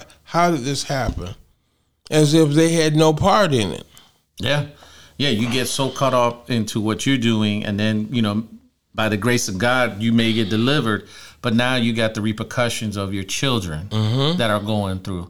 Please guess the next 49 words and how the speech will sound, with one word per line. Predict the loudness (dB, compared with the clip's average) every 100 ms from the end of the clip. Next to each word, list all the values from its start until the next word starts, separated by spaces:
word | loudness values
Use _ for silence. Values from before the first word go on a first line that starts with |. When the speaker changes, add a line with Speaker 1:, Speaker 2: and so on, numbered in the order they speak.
| -16 -20 -6
Speaker 2:
And, | -2 0
you |
know, | 0
that's, | 0 -2 -6
we | -4 -4 -2
see | 0 0
that | 0 0
very | 0 0
evidently | -2 -2 -2 -4 -6 -4 -6 -6
in | -4 -2
the |
life | 0 0 -2
of | -4
David | -2 0 0 -2
and | -2
his | 0 0 -2 -10 _
children | -6 -6 -6 -6
and | -6 -4
what, | -2
everything | -2 -4 -4
that | -2
happened | -2 -4 -4 -2
there. | 0 0 -4 -10 -20 -20 -20 -20 _
And | -2
then | 0
you | 2 2
look | 2 0
back | -2 -2 -2
in | -4
your | -2
life | 0 0 -2
and | -6
say, | -8
"Well, | -6 -4 -4
h-, | -6 -4
how | 0
did | 0
it | 0
get | -2 0
like | -2 -2
this?" | -8 -10 -12 -6
Well, | -4 -4
Speaker 1:
He, | 0 0 2
he | 2 0
committed | 4 4 6 6 4 2 0 0
adultery. | 0 2 2 2 2 2
He | 4 2
committed | 2 2 4 2 2
murder. | 4 4